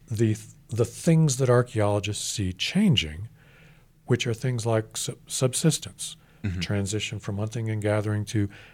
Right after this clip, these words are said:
Speaker 1: agriculture, or changes in the kinds of technology
Speaker 2: Mm-hmm.
Speaker 1: that people are using,
Speaker 2: Yeah.
Speaker 1: or changes in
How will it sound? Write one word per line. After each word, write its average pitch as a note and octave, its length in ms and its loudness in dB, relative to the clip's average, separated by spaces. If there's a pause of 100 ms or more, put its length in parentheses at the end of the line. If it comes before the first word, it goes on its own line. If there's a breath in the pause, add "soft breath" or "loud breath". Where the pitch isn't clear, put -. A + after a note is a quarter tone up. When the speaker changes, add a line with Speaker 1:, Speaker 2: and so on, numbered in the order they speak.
(180)
Speaker 1:
agriculture, F2+ 760 -2 (460 soft breath)
or A#2 640 2
changes A#2+ 440 -4
in A2+ 100 -4
the A2 60 -6
kinds A2+ 380 -6
of - 140 -8
technology G#2+ 800 -2 (280 soft breath)
Speaker 2:
Mm-hmm. F#2 220 -4
Speaker 1:
that G#2 240 -4
people G2+ 380 -4
are F#2+ 180 0
using, F#2+ 560 -2 (340 soft breath)
Speaker 2:
Yeah. F#2+ 240 -4
Speaker 1:
or A2 640 2
changes A#2+ 640 -6
in A2 520 -4